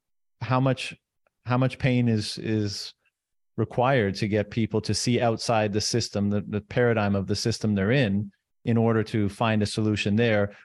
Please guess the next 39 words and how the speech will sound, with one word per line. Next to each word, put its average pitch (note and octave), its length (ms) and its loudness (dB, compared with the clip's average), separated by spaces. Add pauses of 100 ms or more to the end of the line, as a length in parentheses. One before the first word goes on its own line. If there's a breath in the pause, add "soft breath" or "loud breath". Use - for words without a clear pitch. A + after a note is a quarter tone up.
(120)
rather C3 340 2
than G#2+ 220 2
continuing A2+ 500 2
to A2 120 -4
go G#2+ 420 2 (420 loud breath)
into A#2+ 300 0
that G2+ 280 2 (140)
death B2 180 2
spiral G2+ 640 0
of G2 400 0 (220)
presuming A#2 540 0
that G#2+ 120 0
the G#2+ 80 -2
policymaker, A2 760 0 (100)
it's A#2+ 120 -2
just C3+ 200 -2
a B2+ 40 -2
matter A2 320 2
of G2 80 -2
having G#2+ 240 2
the G2+ 80 2
wrong G2+ 220 2
policymakers G2 800 0
or, G2+ 100 -2 (140)
or G2 160 -6
wrong G2+ 300 0
legislators G2 520 0
or G#2 60 -4
politicians G2+ 560 -2
in F#2+ 80 -2
place, B2 400 0 (440 loud breath)
thinking C#3 420 2
that G#2+ 140 2
salvation A2 580 2
lies G2+ 440 0 (420)
vested A2 440 0
in F#2+ 100 2
them, G#2+ 420 2 (420 loud breath)
and G#2+ 280 0